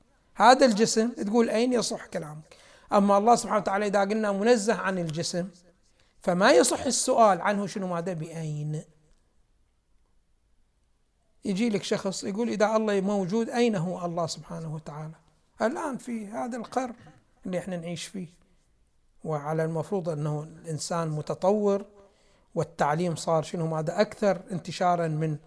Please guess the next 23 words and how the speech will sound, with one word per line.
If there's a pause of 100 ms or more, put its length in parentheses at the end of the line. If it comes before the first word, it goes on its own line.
(220)
زمان
أمير
المؤمنين
سلام
الله
عليه، (380)
ولكن
ما
زالت
شنو
ماذا (200)
في
الأمور
الإلهية (800)
وفي
الأمور
العقائدية
ما
زالوا
الناس
شنو
ماذا
أميين،